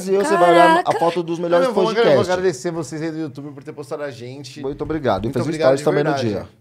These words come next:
Speaker 2: E tem selo
Speaker 3: Os
Speaker 2: de
Speaker 3: caras
Speaker 2: verificação,
Speaker 1: E,
Speaker 2: hein?
Speaker 1: e me
Speaker 3: Já,
Speaker 1: marcaram,
Speaker 3: já,
Speaker 1: hein?
Speaker 3: já, a gente pediu lá, vamos ver, né?
Speaker 1: E me marcaram, marcaram nós, né?
Speaker 3: É.
Speaker 1: Marcaram eu, você, o Mini e o Meline.
Speaker 2: Tu já pensou fazer uma entrevista só com anões?
Speaker 1: Só. Ô, na verdade,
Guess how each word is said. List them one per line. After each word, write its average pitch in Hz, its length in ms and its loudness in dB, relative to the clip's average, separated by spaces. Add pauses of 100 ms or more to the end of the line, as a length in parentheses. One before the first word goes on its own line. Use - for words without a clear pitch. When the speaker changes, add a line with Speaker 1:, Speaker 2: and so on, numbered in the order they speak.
(120)
Speaker 2:
E 214 60 -16
tem 220 160 -8
selo 220 160 -4
Speaker 3:
Os 202 40 -8
Speaker 2:
de 214 80 -8
Speaker 3:
caras 220 120 0
Speaker 2:
verificação, 269 600 0
Speaker 1:
E, 254 60 4
Speaker 2:
hein? 247 280 0
Speaker 1:
e - 80 -10
me 113 60 -2
Speaker 3:
Já, 113 60 -2
Speaker 1:
marcaram, 175 580 2
Speaker 3:
já, 131 100 0
Speaker 1:
hein? 120 40 -6
Speaker 3:
já, 117 100 -8
a 170 140 -6
gente 131 160 -12
pediu 190 400 -6
lá, 147 180 -2
vamos 160 240 -8
ver, 180 220 -8
né? 151 260 -12
Speaker 1:
E 101 80 -10
me 107 120 -6
marcaram, 185 540 -8
marcaram 117 300 -4
nós, 180 240 -6
né? 165 180 -10 (160)
Speaker 3:
É. - 40 -18
Speaker 1:
Marcaram 117 280 -4
eu, 127 80 -2
você, 123 380 -4
o 196 80 -6
Mini 185 420 -6 (380)
e 107 100 -6
o 113 40 -2
Meline. 113 400 -6 (1300)
Speaker 2:
Tu 226 80 -20
já 240 140 -6
pensou 240 420 -10
fazer 202 240 -12
uma 196 120 -12
entrevista 180 640 -12
só 170 220 -12
com 175 240 -18
anões? 165 400 -14 (720)
Speaker 1:
Só. - 300 -12 (240)
Ô, 220 100 -4
na 208 120 -4
verdade, 165 500 -2